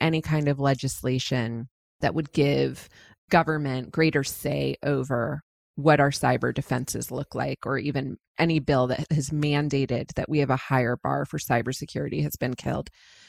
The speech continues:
So in the absence of anything, every company has been left to fend for themselves. And I could see at my position at the New York Times that the situation was getting pretty hairy. You know, every country that had any reason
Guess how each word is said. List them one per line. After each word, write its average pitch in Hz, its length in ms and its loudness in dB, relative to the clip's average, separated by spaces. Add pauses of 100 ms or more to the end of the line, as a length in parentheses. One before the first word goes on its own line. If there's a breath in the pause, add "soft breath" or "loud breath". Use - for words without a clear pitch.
(120 soft breath)
So 190 540 8 (260)
in 175 400 2
the 160 260 4
absence 160 540 2
of 139 80 -2
anything, 131 400 -6
every 180 260 2
company 151 380 -2
has 135 120 -2
been 135 140 -6
left 117 220 -4
to 147 80 -4
fend 110 240 -6
for - 100 -6
themselves. - 460 -6
And 170 120 -4
I 170 60 4
could 180 160 0
see 233 320 2
at 165 240 4 (180)
my 160 220 2
position 190 420 0
at 160 80 -2
the 147 80 -4
New 156 120 -4
York 147 160 -4
Times 165 560 -2 (260)
that 175 160 0
the 170 80 4
situation 202 640 2
was 160 140 -2
getting 139 300 2
pretty 131 280 0
hairy. 147 640 2 (100)
You 156 100 -4
know, 139 120 -2 (220)
every 208 420 4
country 180 840 -4 (300)
that 165 100 2
had 175 280 4
any 202 320 2
reason 143 760 -2